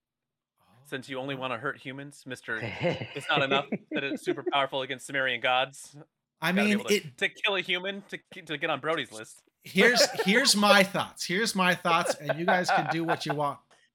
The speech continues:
Speaker 1: after my thoughts.
Speaker 3: Oh, we can do what
Speaker 1: This
Speaker 3: we want. Now
Speaker 1: thing
Speaker 3: we have the control.
Speaker 1: This thing does one shot as a time, at a time,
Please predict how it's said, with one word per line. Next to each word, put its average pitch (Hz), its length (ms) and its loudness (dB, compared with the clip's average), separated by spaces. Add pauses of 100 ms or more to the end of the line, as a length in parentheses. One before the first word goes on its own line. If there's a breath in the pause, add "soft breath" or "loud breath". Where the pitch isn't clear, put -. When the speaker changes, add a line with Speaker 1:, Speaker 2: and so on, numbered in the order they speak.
Speaker 1:
after 139 300 -6
my 135 240 -4
thoughts. - 520 -14 (340)
Speaker 3:
Oh, 117 100 -4
we 190 180 -2
can 214 180 -2
do 170 100 0
what 143 80 0
Speaker 1:
This 226 120 2
Speaker 3:
we 247 80 2
want. 208 240 0
Now 165 80 0
Speaker 1:
thing 151 80 -4
Speaker 3:
we 185 140 -4
have 170 180 0
the 107 60 -12
control. - 400 -14 (320)
Speaker 1:
This 226 280 0
thing 170 500 -2 (880)
does 156 340 -2
one 151 360 -4
shot 170 400 0
as 143 160 -4
a 131 60 -8
time, 117 640 -8
at 131 100 -14
a 117 60 -14
time, 95 460 -10